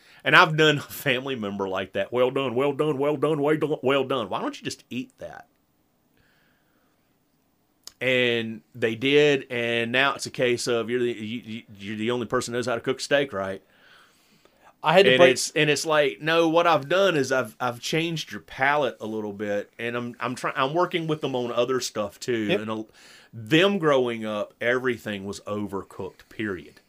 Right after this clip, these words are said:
Speaker 1: And I'm, I'm working on bringing them around, but you have to kinda slowly do it, because once you hit, once you hit my age and above,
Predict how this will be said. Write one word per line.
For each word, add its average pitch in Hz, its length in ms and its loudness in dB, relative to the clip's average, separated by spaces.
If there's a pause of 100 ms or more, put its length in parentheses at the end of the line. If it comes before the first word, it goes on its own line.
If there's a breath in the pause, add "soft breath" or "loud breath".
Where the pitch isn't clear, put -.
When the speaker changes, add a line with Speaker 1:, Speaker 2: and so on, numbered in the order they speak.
(560 soft breath)
Speaker 1:
And 131 400 2
I'm, 147 300 4
I'm 165 160 2
working 185 340 2
on 147 180 0
bringing 139 420 -2
them 123 160 -2
around, 131 240 -2 (180 soft breath)
but 254 180 -2
you 254 60 6
have 233 140 4
to 233 80 -8
kinda 202 260 0
slowly 160 460 2
do 180 240 4
it, 135 100 -2
because 143 600 4
once 147 480 -4
you 180 100 -4
hit, 147 340 0
once 120 220 -8
you - 80 -8
hit 156 220 -4
my 107 240 -4
age 104 240 -6
and 104 100 -10
above, 104 460 -2